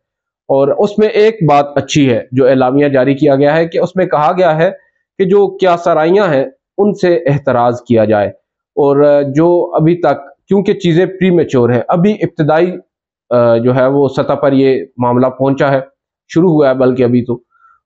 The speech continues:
और, अ, इमरान खान साहब, अ, के सामने कुछ सवालात रखे गए, तर्जुमान नैब की जानिब से ये कहा गया, और इमरान खान साहब ने कुछ के जवाबात दिए,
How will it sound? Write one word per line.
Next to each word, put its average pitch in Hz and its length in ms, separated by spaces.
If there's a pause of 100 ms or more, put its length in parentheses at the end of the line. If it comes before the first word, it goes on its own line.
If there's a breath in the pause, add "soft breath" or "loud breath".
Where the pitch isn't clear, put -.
और, 123 320
अ, 127 200
इमरान 139 320
खान 151 280
साहब, 165 440 (400)
अ, 139 140
के 143 140
सामने 147 320
कुछ 147 220
सवालात 131 480
रखे 143 300
गए, 127 200 (440)
तर्जुमान 117 360
नैब 117 300
की 123 60
जानिब 117 280
से 117 200
ये 107 160
कहा 117 260
गया, 123 340 (440)
और 131 260
इमरान 139 280
खान 147 260
साहब 151 240
ने 151 160
कुछ 147 200
के 147 120
जवाबात 123 460
दिए, 123 460